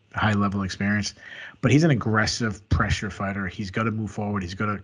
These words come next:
throw good output. Um, he's, he's a bit flat footed and po-, and plodding. Like, he needs to learn how to cut off the cage and stuff. And he's not very technically sound. He's more of, like, a winging, um, kinda win with athleticism.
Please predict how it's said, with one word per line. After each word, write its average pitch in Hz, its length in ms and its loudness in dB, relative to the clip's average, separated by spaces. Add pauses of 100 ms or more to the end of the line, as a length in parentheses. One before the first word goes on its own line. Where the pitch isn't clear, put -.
(400)
throw 113 160 0
good 110 240 0
output. 107 500 0 (640)
Um, - 280 -16 (500)
he's, 113 360 -2
he's 120 160 -2
a 104 40 0
bit - 420 2 (640)
flat 135 240 2
footed 131 240 0
and 110 100 -4
po-, - 280 -2
and 101 200 -6
plodding. 131 480 0
Like, 101 140 -8
he 117 80 -8
needs 110 220 -6
to 110 240 -8
learn 113 180 -4
how 107 60 -4
to 101 80 -6
cut 110 180 -6
off 101 100 -8
the 98 100 -8
cage 101 320 -6
and 107 80 -8
stuff. 117 340 -4 (540)
And 123 80 0
he's 110 100 0
not 131 200 2
very 123 240 4
technically 117 500 -4
sound. 113 400 -4
He's 104 100 -4
more 107 180 -2
of, 104 60 -2
like, 107 140 -2
a 101 60 -2
winging, 104 520 -2 (440)
um, 85 480 -6 (180)
kinda 113 200 0
win 107 180 2
with 101 160 2
athleticism. 107 800 0